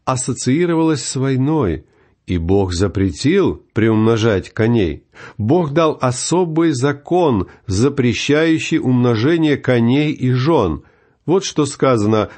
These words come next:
в шестнадцатом стихе семнадцатой главы книги Второзакония.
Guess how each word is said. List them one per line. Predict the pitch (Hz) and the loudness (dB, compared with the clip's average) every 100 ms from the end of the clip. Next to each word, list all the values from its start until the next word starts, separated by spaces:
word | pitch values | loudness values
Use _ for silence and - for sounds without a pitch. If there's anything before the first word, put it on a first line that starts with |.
| - | -8
в | - | -4
шестнадцатом | 127 - 131 117 - 117 101 | -2 0 2 2 0 -2 -2
стихе | - 110 101 185 | -2 -4 0 -2
семнадцатой | - 123 123 120 - 117 | 0 0 2 0 0 -2
главы | 101 104 131 | 2 2 0
книги | 131 113 101 | 0 -2 0
Второзакония. | 104 110 104 98 113 - 98 82 82 80 | -2 -2 -2 -2 -4 -2 0 0 -2 -4